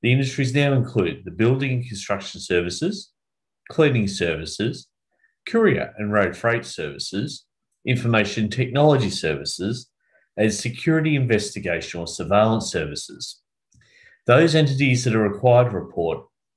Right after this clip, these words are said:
are required by the twenty-eighth of August each year to have reported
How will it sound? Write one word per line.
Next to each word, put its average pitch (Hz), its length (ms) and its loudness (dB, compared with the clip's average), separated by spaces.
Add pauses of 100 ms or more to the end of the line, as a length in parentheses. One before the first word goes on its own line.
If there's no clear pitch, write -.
(120)
are 101 400 0 (260)
required 113 540 2
by 92 100 0
the 92 80 -2
twenty-eighth 139 560 0
of 113 80 -4
August 104 380 0
each 127 280 -6
year 87 220 -6 (520)
to 131 80 2
have 117 100 2
reported 120 680 0